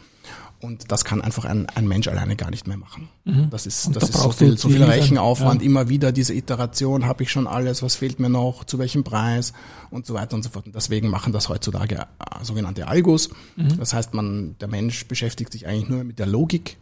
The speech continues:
Speaker 1: Warum soll denn der Algo kaufen, zu welchem Preis und, ähm, welche Menge? Soll er hundert Prozent kaufen, soll er weniger kaufen? Da gibt's eine Vielfalt von Strategien,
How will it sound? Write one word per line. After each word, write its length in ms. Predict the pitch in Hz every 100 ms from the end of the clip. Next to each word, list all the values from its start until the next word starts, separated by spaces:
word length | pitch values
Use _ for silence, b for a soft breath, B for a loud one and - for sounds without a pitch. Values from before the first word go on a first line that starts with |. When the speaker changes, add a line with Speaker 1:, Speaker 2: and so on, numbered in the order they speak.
| _ _ _ _
Speaker 1:
Warum 340 | 107 117 160
soll 180 | 160 143
denn 140 | 135 131
der 140 | 123
Algo 200 | 117 123
kaufen, 480 | - 117 120 - 117
zu 140 | 120
welchem 260 | 104 - 104
Preis 720 | 104 95 110 131 139 - - -
und, 380 | 113 110 110 -
ähm, 400 | 101 95 87 107 101
welche 240 | 107 104
Menge? 460 | 107 127 135 123 113
Soll 160 | 110
er 100 | 98
hundert 240 | 131 151 -
Prozent 400 | 120 120 113 107
kaufen, 380 | 101 104 104
soll 160 | 101 92
er 80 | 98
weniger 320 | 117 117 113
kaufen? 280 | 117 95 95
Da 80 | 123
gibt's 320 | 214 - - -
eine 100 | 147
Vielfalt 380 | 143 190 139 -
von 100 | 131
Strategien, 520 | - 110 110 117